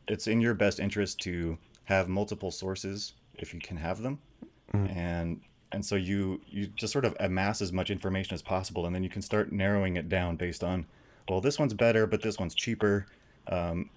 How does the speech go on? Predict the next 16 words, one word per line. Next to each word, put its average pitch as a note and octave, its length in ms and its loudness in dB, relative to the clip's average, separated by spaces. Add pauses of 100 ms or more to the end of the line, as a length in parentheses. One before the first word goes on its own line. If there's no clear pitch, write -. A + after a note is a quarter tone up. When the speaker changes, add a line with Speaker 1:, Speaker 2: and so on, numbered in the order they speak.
Speaker 1:
this G2+ 200 -2
one G#2+ 80 0
doesn't G2+ 220 2
have F#2+ 200 4
this F#2+ 160 0
feature G2 300 -2
we F2+ 100 0
really F2+ 260 0
need," F2 200 -2
and F2 80 -4
so F#2 80 -6
you F2+ 80 -4
can F#2+ 140 -8
start G2 240 0
eliminating F2 580 2
things. E2 380 -2